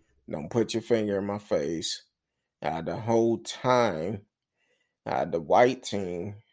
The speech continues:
"We could go outside," all of this. So he pushed the black teen.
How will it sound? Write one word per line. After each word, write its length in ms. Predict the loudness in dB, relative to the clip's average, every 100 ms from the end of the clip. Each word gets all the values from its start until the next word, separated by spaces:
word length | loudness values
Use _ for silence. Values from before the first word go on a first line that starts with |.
| _ 0
"We 180 | 4 4
could 160 | 4
go 140 | 6 8
outside," 580 | 6 2 2 4 4
all 300 | 4 2 2
of 80 | 0
this. 380 | 2 2 0 -6 _ _ -20 _ _ _
So 640 | -6 4 6 6 4 0 -6 _ _ _ _
he 180 | -2
pushed 640 | -2 2 6 6 4 -6 -8
the 260 | -6 -8 -12 _ _ -4
black 340 | 0 0 -4
teen. 440 | -12 -10 -8 -10